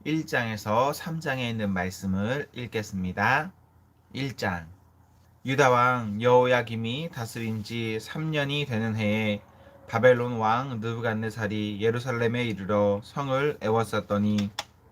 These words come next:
주께서 유다 왕 여호야김과 하나님의 전 그릇 얼마를 그의 손에 넘기심에, 그가 그것을 가지고 시나의 땅 자기 신들의 신전에 가져다가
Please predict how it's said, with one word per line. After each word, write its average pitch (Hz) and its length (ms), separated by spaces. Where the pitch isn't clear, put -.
주께서 123 680
유다 113 280
왕 110 340
여호야김과 107 1000
하나님의 131 480
전 113 400
그릇 117 420
얼마를 113 680
그의 123 260
손에 123 400
넘기심에, 104 800
그가 123 300
그것을 117 420
가지고 104 640
시나의 135 480
땅 117 340
자기 120 480
신들의 143 540
신전에 135 540
가져다가 104 760